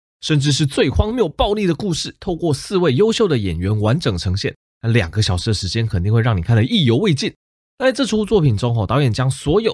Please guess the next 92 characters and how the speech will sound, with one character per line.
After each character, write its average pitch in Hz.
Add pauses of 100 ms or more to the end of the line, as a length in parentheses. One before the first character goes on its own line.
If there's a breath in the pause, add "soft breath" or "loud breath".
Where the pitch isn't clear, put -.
(120)
提 135
到 180
的 113
战 143
乱 139
地 127
区 110
都 135
以 104
“不 262
可 -
能 92
地 160
带” 127
来 95
通 107
称， 104 (260)
跟 240
我 214
们 139
身 269
处 -
的 104
和 135
平 147
生 165
活 123
做 143
一 -
个 104
强 117
烈 160
对 131
比。 - (180 soft breath)
不 -
过 277
其 214
实 196
透 240
过 226
演 135
员 104
的 127
对 143
话， 131
相 190
信 226
有 185
在 175
follow 247
新 202
闻 170
的 131
各 143
位 131
啊， 76
也 92
可 160
以 139
轻 208
松 202
地 156
辨 165
认 143
出， 131 (100)
诶， 139
这 151
是 135
在 135
讲 87
阿 113
富 120
汗 110
啊、 98 (240)
卢 113
安 147
达 131
啊， 117
或 123
是 120
叙 226
利 180
亚 123
等 113
等 113
不 156
同 113
地 131
区 120
的 104
故 110
事。 101